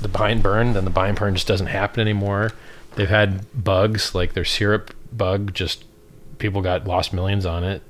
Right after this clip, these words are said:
The, like, you know, <clears throat> I would say the vast majority of features I care about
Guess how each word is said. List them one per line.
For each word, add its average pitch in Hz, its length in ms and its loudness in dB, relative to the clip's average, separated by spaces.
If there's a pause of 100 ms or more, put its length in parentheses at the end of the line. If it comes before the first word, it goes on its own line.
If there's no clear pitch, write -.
(120)
The, 87 540 -4 (480)
like, 92 480 -8
you 104 140 -6
know, 76 200 -6 (1300)
<clears throat> 143 400 8 (1300)
I 117 140 6
would 113 120 6
say 110 220 4
the 101 100 4
vast 92 360 0
majority 92 680 0 (280)
of 90 380 -4 (380)
features 87 340 0
I 80 140 -2
care 85 220 -4
about 73 360 -8